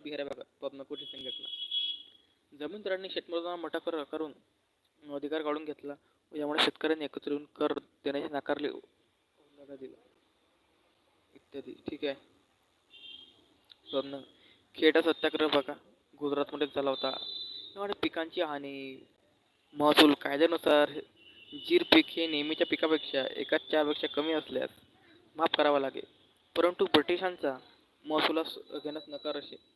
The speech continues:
महसूल माफी येण्यास नकार असे, त्यांना पूर्ण महसूलच पाहिजे होता.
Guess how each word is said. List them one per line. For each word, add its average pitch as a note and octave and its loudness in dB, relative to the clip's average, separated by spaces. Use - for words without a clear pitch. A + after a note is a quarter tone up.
महसूल D3+ -12
माफी D#3 -14
येण्यास F3 -2
नकार D#3 -4
असे, C#3 -8
त्यांना D3+ -4
पूर्ण E3 -10
महसूलच D#3 -12
पाहिजे D3 -8
होता. C3+ -16